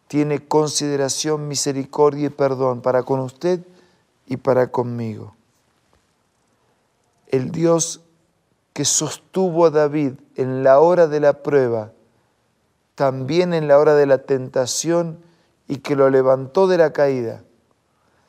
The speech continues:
es el mismo Dios que puede sostenernos en la tentación, en las dificultades, en los problemas. No podemos evitar que los pájaros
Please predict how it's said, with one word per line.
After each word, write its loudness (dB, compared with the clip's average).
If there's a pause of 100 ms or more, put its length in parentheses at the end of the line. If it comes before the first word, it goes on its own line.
(280)
es -4
el -2
mismo -4
Dios -4
que -8
puede -4
sostenernos -6
en -8
la -8
tentación, -8 (840)
en -2
las 0
dificultades, -4
en -10
los -12
problemas. -12 (2250)
No -2
podemos -2
evitar -2
que -6
los -10
pájaros -8